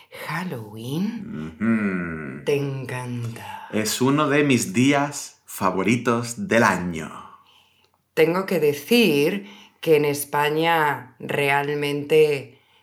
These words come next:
Speaker 1: no es una tradición el Halloween, no lo celebramos como, por ejemplo, lo celebran en Estados Unidos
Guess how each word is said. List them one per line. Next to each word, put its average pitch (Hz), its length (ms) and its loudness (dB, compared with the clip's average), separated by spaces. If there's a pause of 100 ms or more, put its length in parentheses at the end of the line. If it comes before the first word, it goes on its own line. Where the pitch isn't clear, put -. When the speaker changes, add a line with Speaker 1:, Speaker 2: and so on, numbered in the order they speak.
(160)
Speaker 1:
no 185 360 4
es - 180 -4
una 156 320 -4
tradición 147 1120 -2
el 135 220 -6
Halloween, 170 880 0
no 156 280 2
lo 156 220 0
celebramos 156 960 -2 (480)
como, 139 400 0
por 139 160 0
ejemplo, 147 640 2
lo 151 160 2
celebran 143 720 2 (300)
en 151 220 4
Estados 147 760 0
Unidos 147 800 -2